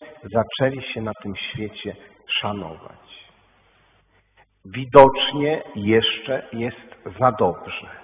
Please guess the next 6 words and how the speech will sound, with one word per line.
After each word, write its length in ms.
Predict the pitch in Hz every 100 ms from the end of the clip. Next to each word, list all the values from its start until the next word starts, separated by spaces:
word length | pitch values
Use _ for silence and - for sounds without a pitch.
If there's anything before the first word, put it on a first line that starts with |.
| - _ _ _ _ _ _ _ - - _
Każdy 480 | - 139 147 127 131
jeszcze 460 | 120 123 120 - 123
mówi, 340 | 117 110 107
że 220 | 95 95 95 - - -
dam 340 | - 123 120
radę. 520 | 110 101 92 - -